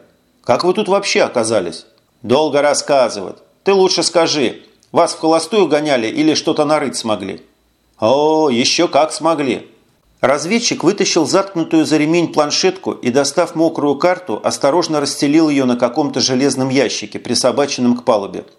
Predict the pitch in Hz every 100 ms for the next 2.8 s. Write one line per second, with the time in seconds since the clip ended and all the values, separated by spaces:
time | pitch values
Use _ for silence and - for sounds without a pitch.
0 | _ 123 123 131 107 95 - _ _ _
1 | _ - 123 127 - 85 - _ _ _
2 | _ _ - - - 113 120 135